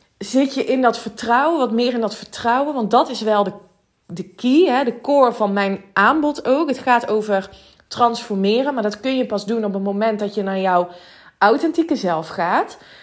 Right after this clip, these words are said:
Ehm, jezelf helemaal omarmt zoals je bent. Dus die voel ik wel in dat drie maanden traject. En dan wil ik gaan vliegen. Ik wil je gaan laten vliegen. En daar is dan geen tijd meer voor. En dat vind ik super zonde.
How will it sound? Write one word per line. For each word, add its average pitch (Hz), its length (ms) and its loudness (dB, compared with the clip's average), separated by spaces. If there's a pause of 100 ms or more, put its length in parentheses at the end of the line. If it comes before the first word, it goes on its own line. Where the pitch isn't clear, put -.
(180)
Ehm, 190 580 -4
jezelf 214 400 2
helemaal 240 380 0
omarmt 208 460 0
zoals 196 260 -4
je 214 60 -4
bent. 180 480 -4 (320)
Dus 240 300 2 (280)
die 320 220 6
voel 254 180 0
ik 320 120 0
wel 320 260 4 (520)
in 302 160 2
dat 269 120 6
drie 269 180 2
maanden 285 320 2
traject. 285 640 -4 (480)
En 262 160 6
dan 294 200 8
wil 311 120 2
ik 262 120 -2
gaan 214 200 -6
vliegen. 330 420 2
Ik 233 100 -4
wil 294 120 2
je 302 140 0
gaan 262 160 -2
laten 233 280 0
vliegen. 180 500 2 (460)
En 262 60 4
daar 302 200 6
is 254 120 -2
dan 226 160 -2
geen 180 180 -4
tijd 381 260 2
meer 160 160 -2
voor. 156 420 -8
En - 80 -2
dat 196 140 2
vind 320 160 -2
ik - 80 -8
super 403 420 4
zonde. 196 500 0